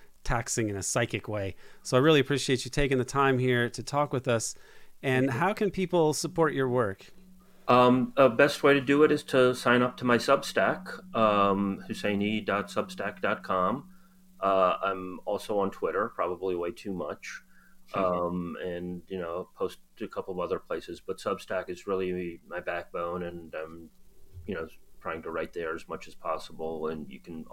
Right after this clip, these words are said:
Speaker 2: people can also financially support it if they're able. That would be great.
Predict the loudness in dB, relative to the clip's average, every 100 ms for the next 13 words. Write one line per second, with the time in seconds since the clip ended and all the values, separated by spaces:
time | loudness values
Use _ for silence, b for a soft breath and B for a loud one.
0 | -14 -14 -14 -14 -10 -10 -8 -10 -10 -10
1 | -10 -10 -12 -12 -12 -10 -8 -8 -10 -8
2 | -6 -6 -8 -8 -8 -10 -10 -14 -8 -8
3 | -8